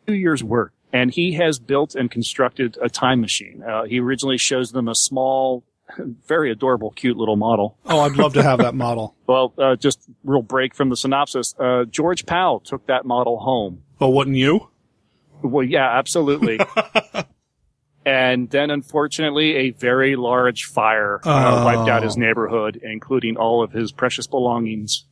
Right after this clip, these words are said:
Speaker 1: which
Speaker 2: Oh.
Speaker 1: included the miniature time machine. So, sad story.
Speaker 2: Hope it was insured. <laughs> Although, and, you know, here we go veering off track again. And see, that's what happens when you get a couple of monster kids talking.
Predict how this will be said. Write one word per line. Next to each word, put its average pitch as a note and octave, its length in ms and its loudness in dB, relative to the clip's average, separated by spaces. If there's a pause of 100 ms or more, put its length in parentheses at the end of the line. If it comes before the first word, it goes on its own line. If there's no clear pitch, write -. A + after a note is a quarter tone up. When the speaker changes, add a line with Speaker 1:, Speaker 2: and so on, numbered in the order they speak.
Speaker 1:
which - 80 -4 (100)
Speaker 2:
Oh. C#3+ 320 6
Speaker 1:
included G#2+ 500 -4 (220)
the A2+ 380 2
miniature G#2+ 440 -2
time F2+ 300 -4
machine. A#2 420 -8 (200)
So, A2 400 -6
sad A2+ 340 2
story. - 480 -8 (420)
Speaker 2:
Hope C#3+ 180 4
it D3+ 40 -2
was C3+ 160 0
insured. B2 560 2 (680)
<laughs> - 120 -6 (2000)
Although, D3+ 440 4
and, C3+ 420 0
you C#3+ 180 -2
know, B2 80 -4
here D3+ 120 0
we - 200 -2
go A3+ 80 4
veering D3+ 280 2
off D3+ 160 2
track D3 240 -2
again. C3 200 0
And C3+ 80 2
see, F#3+ 80 4
that's G3+ 240 2
what G3 100 0
happens G3 320 0
when D#3+ 80 -2
you D#3 60 0
get D3+ 80 2
a D3 60 0
couple D3 200 2
of C3+ 80 2
monster C#3 260 2
kids C3 240 -4
talking. C#3 400 0